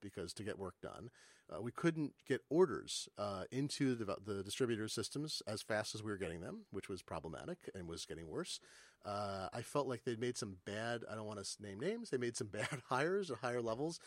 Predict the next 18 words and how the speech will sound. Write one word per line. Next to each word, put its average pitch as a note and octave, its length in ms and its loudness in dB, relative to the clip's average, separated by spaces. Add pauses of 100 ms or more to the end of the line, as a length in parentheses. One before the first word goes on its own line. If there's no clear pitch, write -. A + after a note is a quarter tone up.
(260)
uh, G#2 160 2
several B2 500 4
of C#3+ 120 6
whom C#3+ 240 2
left B2+ 300 0
within B2+ 420 0
a - 40 -2
year F#3 420 0 (760)
or B2 120 0
a B2+ 40 4
little C#3 160 6
bit A2 80 8
longer, D3 380 2
and A#2 160 2
I A2+ 100 4
was A2+ 200 0
very G#2+ 360 2
unhappy B2+ 560 -2